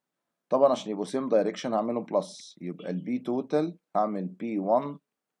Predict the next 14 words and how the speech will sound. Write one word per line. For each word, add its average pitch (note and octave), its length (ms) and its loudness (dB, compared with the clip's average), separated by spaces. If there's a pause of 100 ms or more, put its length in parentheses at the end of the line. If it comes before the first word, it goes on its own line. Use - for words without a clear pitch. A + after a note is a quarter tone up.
(100)
بلس G#2+ 500 0
بي E2 240 -10
تو. - 340 -6 (640)
في A2 100 0
حالة A#2+ 320 6
ال C3 60 -4
same C#3+ 240 0
direction A#2+ 320 4
هتطلع A#2 560 4
one C3+ 100 -4
point F#2+ 320 -2
two A2 280 -4
five G2 340 2
six - 580 -10